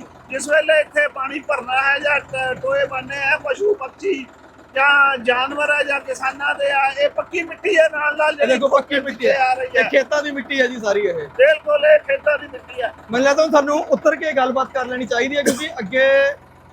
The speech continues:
Speaker 2: ਜਿਹੜੇ ਉਹ ਹਾਲਾਤ ਨੇ ਕੋਈ ਬਹੁਤੇ ਵਧੀਆ ਨਹੀਂ ਨੇ, ਦੀਪਕ ਜੀ। ਤੇ ਅਸੀਂ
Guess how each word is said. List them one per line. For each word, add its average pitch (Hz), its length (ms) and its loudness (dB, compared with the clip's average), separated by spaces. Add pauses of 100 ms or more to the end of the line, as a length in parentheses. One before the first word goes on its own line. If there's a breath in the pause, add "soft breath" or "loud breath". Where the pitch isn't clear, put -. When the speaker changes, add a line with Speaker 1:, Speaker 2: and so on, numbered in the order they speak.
(160)
Speaker 2:
ਜਿਹੜੇ 254 280 6
ਉਹ 277 280 6
ਹਾਲਾਤ 233 360 0
ਨੇ 277 120 2
ਕੋਈ 277 160 4
ਬਹੁਤੇ 233 300 0
ਵਧੀਆ 262 280 -2
ਨਹੀਂ 240 200 -6
ਨੇ, 285 120 -6
ਦੀਪਕ 247 220 -6
ਜੀ। 277 160 -10 (920)
ਤੇ 240 180 2
ਅਸੀਂ 285 340 -2